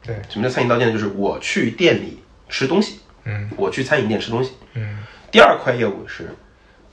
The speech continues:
Speaker 2: 到家，就是我把餐饮店的餐送到你家给你吃。
Speaker 1: 嗯。
Speaker 2: 啊，不管怎么样是吃，对吧？美团的起家的业务是吃，
Speaker 1: 嗯。
Speaker 2: 啊，后来升级成吃喝玩乐，对吧？
Speaker 1: 嗯，嗯。
Speaker 2: 早期就是吃，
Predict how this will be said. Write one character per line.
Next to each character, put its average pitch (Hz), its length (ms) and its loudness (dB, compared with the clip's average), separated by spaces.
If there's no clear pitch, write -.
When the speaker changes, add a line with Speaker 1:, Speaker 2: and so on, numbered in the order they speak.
Speaker 2:
到 123 140 8
家， 127 260 4
就 - 80 -8
是 104 320 -2
我 - 160 8
把 - 260 6
餐 185 240 4
饮 104 140 2
店 117 140 2
的 95 100 2
餐 156 340 4
送 - 280 2
到 117 120 6
你 104 160 0
家 160 280 6
给 101 80 -10
你 80 140 -10
吃。 - 260 -12
Speaker 1:
嗯。 107 260 -8
Speaker 2:
啊， - 180 -14
不 240 120 4
管 - 200 8
怎 92 100 -4
么 85 80 -10
样 110 260 2
是 95 460 -4
吃， - 360 2
对 - 80 -10
吧？ 87 140 -4
美 92 80 -6
团 123 160 -2
的 151 80 2
起 - 160 -6
家 110 140 2
的 120 80 2
业 110 100 2
务 - 80 -4
是 - 80 -12
吃， - 260 -6
Speaker 1:
嗯。 101 140 -10
Speaker 2:
啊， 101 80 -14
后 - 140 6
来 110 80 6
升 117 160 2
级 107 120 -4
成 101 100 -6
吃 98 140 -8
喝 98 100 -4
玩 87 100 -4
乐， 85 80 -10
对 110 100 -8
吧？ 104 80 -4
Speaker 1:
嗯， 117 60 -8
嗯。 117 40 -6
Speaker 2:
早 - 160 0
期 131 140 -2
就 127 100 2
是 107 60 0
吃， - 300 0